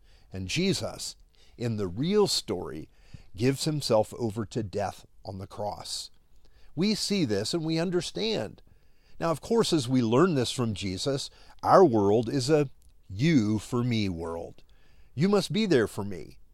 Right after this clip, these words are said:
You must do this for me. You exist for me. In essence, we are asking people to lay down their lives for us.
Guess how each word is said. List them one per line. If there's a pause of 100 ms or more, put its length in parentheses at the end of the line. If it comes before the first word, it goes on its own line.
(160)
You
must
do
this
for
me. (380)
You
exist
for
me. (760)
In
essence,
we
are
asking
people
to
lay
down
their
lives
for
us.